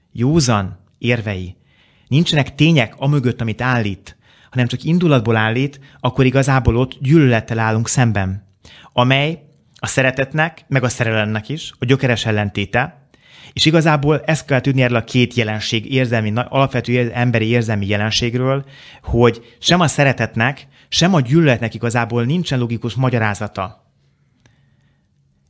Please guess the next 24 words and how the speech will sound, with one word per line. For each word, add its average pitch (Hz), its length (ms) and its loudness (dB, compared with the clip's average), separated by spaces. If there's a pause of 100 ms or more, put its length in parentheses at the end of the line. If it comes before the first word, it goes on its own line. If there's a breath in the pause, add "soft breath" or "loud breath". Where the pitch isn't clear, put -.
(100)
És - 160 -6
ezért 180 360 0
nagyon 127 260 0
nehéz 117 680 0 (200 soft breath)
hatni 123 720 -2 (400 soft breath)
azokra, 135 600 2 (260 loud breath)
akik 117 380 -4
akár 123 520 -2 (140)
a 120 100 -10
muzulmán 131 460 0
vallásukból 110 640 -2
kiindulva, 101 720 -4 (420 soft breath)
akár 139 340 0
egyszerűen 131 420 -2
csak 120 160 -6
a - 20 2
ma 127 160 2
divatos, 117 640 -2
ö, 110 440 2 (400 loud breath)
ö, 117 260 2
Izraelre 123 720 2
bolykottáló 127 760 0
mozgalmakhoz 120 600 2
csatlakozva 127 760 0